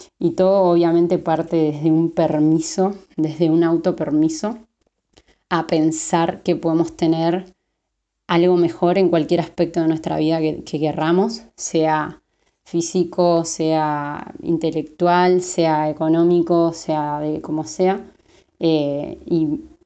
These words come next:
empezar a, a, a ponernos metas, eh, que, que sean graduales, pero que no tengan límite.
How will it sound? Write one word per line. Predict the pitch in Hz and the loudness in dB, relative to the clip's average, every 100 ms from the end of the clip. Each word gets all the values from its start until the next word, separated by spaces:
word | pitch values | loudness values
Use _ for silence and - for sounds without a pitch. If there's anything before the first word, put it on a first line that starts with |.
| - - | -18 -2
empezar | 175 160 165 - 165 | 0 0 0 0 2
a, | 175 175 | 2 2
a, | - 156 151 - 165 | -2 -4 -4 -4 -4
a | 160 - - | -4 -8 -4
ponernos | 170 170 175 175 185 185 185 - | 2 4 4 4 4 2 0 -2
metas, | 175 170 165 202 220 - - _ - - _ - | 2 2 2 -2 -2 -8 -20 _ -20 -20 _ -6
eh, | 156 147 143 143 - - - - | -4 -2 -4 -8 -10 -16 -20 -14
que, | - 156 143 139 135 147 - _ - | -4 -2 -2 -6 -8 -14 -18 _ -8
que | 165 | -8
sean | - 202 202 202 190 | -4 -2 2 2 2
graduales, | 170 170 170 196 262 294 | 2 2 4 4 2 0
pero | - 170 156 | 0 0 2
que | 170 | 0
no | 208 | 2
tengan | 277 185 151 147 | 2 2 0 0
límite. | 147 143 - | -2 -4 -10